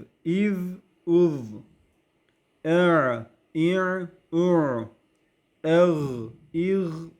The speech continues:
ur. Ef,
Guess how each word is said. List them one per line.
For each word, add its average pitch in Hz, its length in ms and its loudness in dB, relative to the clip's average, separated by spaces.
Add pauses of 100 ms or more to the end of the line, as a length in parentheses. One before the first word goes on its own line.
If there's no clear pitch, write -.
(160)
ur. 151 580 2 (1500)
Ef, - 720 0